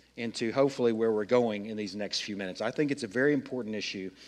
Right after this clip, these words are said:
and I think it's one of the primary reasons that we are here as a church in this community, why we became ninety-nine. I don't know how many are serving now in our community, but at least in two thousand three, why we became ninety-nine.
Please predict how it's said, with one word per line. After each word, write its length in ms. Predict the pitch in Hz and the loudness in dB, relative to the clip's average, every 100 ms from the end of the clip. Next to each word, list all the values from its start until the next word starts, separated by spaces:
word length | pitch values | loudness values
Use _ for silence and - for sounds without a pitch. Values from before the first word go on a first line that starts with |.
| - | -10
and 100 | 101 | -6
I 60 | 101 | -2
think 200 | 151 143 | 0 0
it's 140 | - | 0
one 140 | 135 127 | 0 0
of 80 | |
the 80 | 107 | 0
primary 500 | - 151 151 156 151 | -2 2 4 6 4
reasons 380 | 120 131 120 104 | 4 2 0 -4
that 120 | 107 | -4
we 300 | 107 127 156 | -2 2 4
are 120 | 151 117 | 4 2
here 340 | 131 131 127 | 0 0 -2
as 200 | 123 110 | -4 -4
a 40 | 113 | -4
church 400 | - 127 123 120 | 0 0 0 -6
in 120 | 117 | -6
this 160 | 120 | -6
community, 460 | - 113 110 104 107 - - | -6 -6 -4 -6 -8 -12 -4
why 180 | 123 131 | 2 4
we 160 | 139 | 6
became 380 | 160 151 151 131 | 4 4 4 6
ninety-nine. 640 | 131 123 120 127 107 85 - - _ _ _ _ | 4 4 4 2 2 -2 -10 -20 _ _ _ _
I 60 | - | -6
don't 100 | 139 | 0
know 80 | 135 | 2
how 200 | 143 131 | 4 4
many 180 | 120 104 | 2 0
are 80 | |
serving 380 | 101 120 104 98 | -2 -2 -2 -2
now 240 | 98 90 92 - _ _ _ - | -4 -6 -8 -18 _ _ _ -10
in 80 | |
our 80 | 98 | -8
community, 360 | - 98 85 82 | -8 -10 -10 -6
but 120 | 95 | -4
at 80 | 92 | 2
least 300 | 135 131 151 | 2 2 -2
in 60 | |
two 120 | 123 170 | -6 0
thousand 320 | 139 120 113 | 2 2 0
three, 280 | 147 127 - - - - | 2 2 0 -14 -20 -8
why 160 | 135 123 | -2 0
we 160 | 120 | 4
became 460 | 139 131 135 120 104 - - - _ | 2 2 0 0 -2 -10 -20 -20 _
ninety-nine. 760 | 117 117 113 113 117 117 98 | -4 -2 0 0 0 0 -4